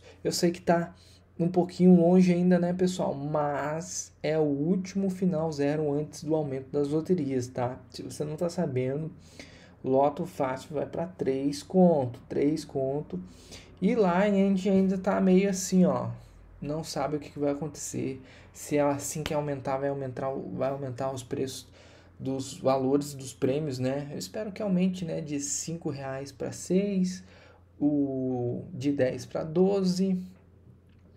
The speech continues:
e de vinte e cinco, que é agora, pra trinta, né, pessoal? Geralmente é pra aumentar assim, tá? Então, a gente fica aí no aguardo, tá bom? Assim que sair essa notícia aí, a gente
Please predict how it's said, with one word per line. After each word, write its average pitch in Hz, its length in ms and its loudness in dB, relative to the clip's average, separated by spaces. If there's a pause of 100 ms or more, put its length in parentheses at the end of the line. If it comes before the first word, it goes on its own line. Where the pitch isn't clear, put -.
(340)
e 156 420 -2 (460)
de 139 140 -8
vinte 180 220 0
e - 20 -10
cinco, 190 440 -4
que 170 120 -2
é - 20 2
agora, 160 260 -2
pra 247 200 -8
trinta, 180 480 4
né, 151 160 -4
pessoal? 147 600 -8
Geralmente 170 560 -2
é 185 60 -4
pra 180 140 -4
aumentar 170 400 -4
assim, 143 420 -8
tá? 180 340 -8 (560)
Então, 175 320 2 (200)
a 165 40 -10
gente 165 140 -8
fica 175 260 -2
aí 156 240 0
no 156 160 -2
aguardo, 143 600 -4 (580)
tá 127 140 -6
bom? 156 340 2 (420)
Assim 156 400 -6
que 160 80 -10
sair 147 280 0
essa 151 240 -4
notícia 147 560 -6
aí, 143 160 -2
a 139 40 -4
gente 147 400 -10